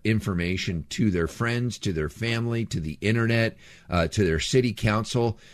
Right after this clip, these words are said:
Um, this website is packed with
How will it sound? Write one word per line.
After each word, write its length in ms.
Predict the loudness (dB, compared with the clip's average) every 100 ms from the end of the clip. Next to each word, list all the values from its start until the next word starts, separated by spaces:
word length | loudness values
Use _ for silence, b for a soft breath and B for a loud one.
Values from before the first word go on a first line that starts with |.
| b -2
Um, 420 | 0 2 0 -2
this 200 | 0 0
website 540 | 2 2 2 2 2 2
is 220 | 0 -2
packed 640 | -2 0 4 4 2 -2 -4
with 180 | -4